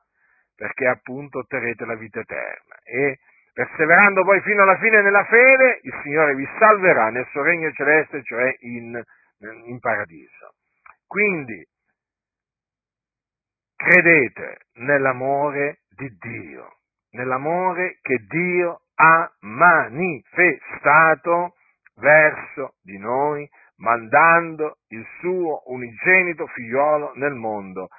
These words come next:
affinché noi per mezzo di lui vivessimo. Noi vi attestiamo che credendo che Gesù è il Cristo, il figliolo di Dio,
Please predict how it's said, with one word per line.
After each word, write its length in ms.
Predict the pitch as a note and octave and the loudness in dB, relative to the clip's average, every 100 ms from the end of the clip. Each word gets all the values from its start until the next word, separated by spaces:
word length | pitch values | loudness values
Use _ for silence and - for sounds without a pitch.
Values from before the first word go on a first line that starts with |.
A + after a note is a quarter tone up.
| _ _ | _ _
affinché 560 | G2+ - C#3+ C#3 E3 | -10 -8 -12 0 0
noi 260 | D#3+ F3+ F3 | 2 0 -2
per 240 | D3+ C#3+ | 0 -2
mezzo 640 | C3 F3+ G#3+ F3 C#3+ D#3 - | 2 4 4 2 -6 -10 -10
di 120 | A2 | -14
lui 220 | A2+ B2 | -12 -10
vivessimo. 720 | C3 B2 A2+ F2+ - - _ _ _ _ | -10 -10 -10 -12 -20 -20 _ _ _ _
Noi 220 | A2 C#3+ | -4 -2
vi 100 | D3 | 2
attestiamo 920 | D3 - C#3 - D3+ D3 D3+ E3 E3+ - _ _ _ | 0 0 -6 -8 -2 0 2 -2 -6 -14 _ _ _
che 200 | - D3 | -6 -6
credendo 960 | - E3+ D#3+ F3 F#3+ E3+ A#2+ G2 G1+ G1+ _ _ | -2 2 6 8 8 6 0 -12 -16 -16 _ _
che 160 | - A#2+ | -10 -8
Gesù 560 | A2 B2+ B2+ F3+ A3 A3 - | -8 -10 -8 -6 -6 -8 0
è 400 | D#3 F#3 G3 F#3+ _ _ _ | 6 6 6 2 _ _ _
il 480 | D#3+ G3+ A3 G#3+ G3+ | -4 0 2 2 0
Cristo, 500 | - F#3+ G3 - A#2+ | 0 -2 -2 -6 -14
il 80 | G#2+ | -14
figliolo 640 | - A2+ A2 C#3+ E3 E3 | -16 -12 -2 0 0 -2
di 180 | D#3+ D3 | -6 -12
Dio, 520 | A#2 G2 D2+ C2+ B1+ | -16 -20 -18 -18 -20